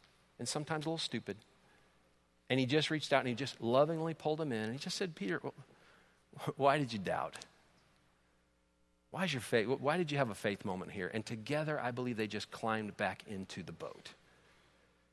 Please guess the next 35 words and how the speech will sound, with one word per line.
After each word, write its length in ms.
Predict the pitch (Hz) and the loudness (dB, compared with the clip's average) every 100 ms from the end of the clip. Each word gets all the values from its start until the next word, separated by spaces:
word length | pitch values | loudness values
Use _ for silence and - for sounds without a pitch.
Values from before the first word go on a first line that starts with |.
| _ _ _ _ _ _ - | _ _ _ _ _ _ -2
When 100 | 127 | 4
I 140 | 185 | 4
see 220 | 196 196 | 4 2
this, 220 | 170 165 151 | 2 2 2
I 80 | |
go, 100 | 143 | 2
"What 140 | 120 160 | 2 2
a 60 | |
picture 400 | 170 - - - | 0 -2 -2 -2
of 100 | 98 | -2
grace." 540 | 85 87 85 - - - - _ _ _ - _ _ _ _ _ _ _ - | -4 -6 -4 -6 -6 -8 -14 _ _ _ -20 _ _ _ _ _ _ _ -6
And 100 | 135 | -2
for 120 | 156 | 2
some 260 | - 196 214 | 2 2 2
of 100 | 175 | 2
you 140 | 160 | 2
this 220 | 143 - | 2 0
morning, 400 | 135 131 127 123 | 0 0 0 -2
you 260 | 107 127 139 | -2 0 2
need 320 | 120 110 101 | 2 0 -2
some 200 | - 98 | -4 -4
grace, 300 | 92 87 - | 0 0 0
don't 280 | 92 87 - | -4 -4 -6
you? 60 | 80 - - - - - - _ _ _ _ _ _ _ - | -8 -14 -20 -20 -20 -20 -20 _ _ _ _ _ _ _ 0
Maybe 180 | 127 151 | 2 4
you've 100 | 135 | 4
stepped 360 | - 151 - | 6 6 6
out 160 | 151 147 | 4 4
in 80 | 127 | 0
faith 420 | - 143 147 - | 2 2 2 -2
and, 160 | 104 | -4
and 200 | 104 107 117 | -2 -2 0
you've 180 | 143 | -2
taken 340 | - 151 143 135 | 0 0 0 -2
a, 120 | 107 | -2